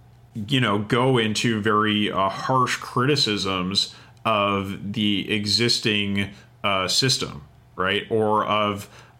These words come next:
of the, uh, reform efforts that they saw as degenerate, which is, you know, another thing that we saw in, like, Red Plenty, where, uh, there was that, that scene at the end, uh, with Kosygin, right?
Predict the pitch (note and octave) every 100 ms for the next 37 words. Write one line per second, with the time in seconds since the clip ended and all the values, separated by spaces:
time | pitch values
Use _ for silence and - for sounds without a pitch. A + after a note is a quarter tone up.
0 | - B2 C3+ B2+ A#2 A#2+ A2+ A2 G#2+ G#2+
1 | - - G#2+ G2+ G2 G2 - G#2+ G#2+ -
2 | C#3 D3 D3 A2 A2 A2 G#2 - G#2+ G#2+
3 | G#2 - F#2+ F#2+ F#2+ - G2 F#2+ F#2 F#2
4 | - F#2+ A2+ G#2 B2+ B2+ F#2 D#2+ - F#2
5 | G2+ A#2 G#2 G#2 F#2 F#2+ G2+ G2 A2+ G#2
6 | G2 F#2 G2 G#2 F#2 F#2+ F2+ F#2+ F2 E2+
7 | F2+ - F2+ - C3+ B2+ G#2 G2 F#2+ F#2
8 | F#2 - - - - G2 F#2 F#2 G2 G2+
9 | A2 F#2 - - F#2 - - A#2 G#2 F#2+
10 | G2 G#2+ A2+ G2 F#2 F#2+ F#2+ F#2 F2+ -
11 | F#2+ F2+ - A#2 D#2+ D2 D#2+ F#2 G2+